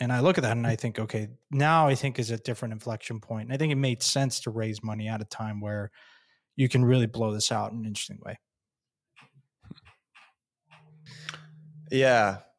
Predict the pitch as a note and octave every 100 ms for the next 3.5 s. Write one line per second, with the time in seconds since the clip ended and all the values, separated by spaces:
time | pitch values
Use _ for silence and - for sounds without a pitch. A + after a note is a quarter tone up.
0 | _ _ _ C#3+ D#3+ D#3+ - D#3 D#3+ F#3
1 | C#3+ A2+ - A#2+ A2+ G#2+ G#2+ G2 - G2+
2 | G2 G2+ G2 F2+ G2+ G2+ - - G#2 G2
3 | - G2+ F#2+ F#2